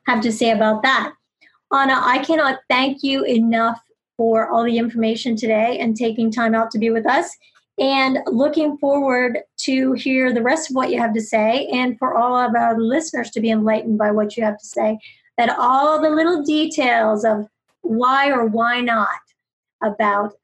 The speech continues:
uh, an M S diet. So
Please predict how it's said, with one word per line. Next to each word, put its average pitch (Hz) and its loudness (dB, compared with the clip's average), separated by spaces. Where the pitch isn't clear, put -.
uh, 208 0
an 214 0
M 214 -2
S - -6
diet. 262 -4
So 208 -6